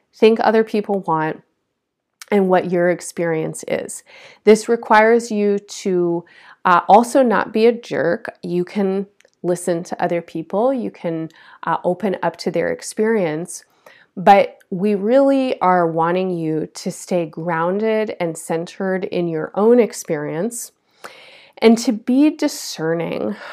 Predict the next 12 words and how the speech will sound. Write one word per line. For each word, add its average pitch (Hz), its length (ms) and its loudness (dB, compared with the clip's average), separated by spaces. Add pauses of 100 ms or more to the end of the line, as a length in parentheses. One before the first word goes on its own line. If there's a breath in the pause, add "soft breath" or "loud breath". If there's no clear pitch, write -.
(120 loud breath)
around 190 720 6
how 240 920 0
you 226 280 -2
move 175 480 -2
towards, 165 760 -2
quote 180 320 -2
unquote, 170 540 -2
taking 170 420 -8
care 156 280 -8
of 151 100 -6
other 156 260 -4
people 220 680 -2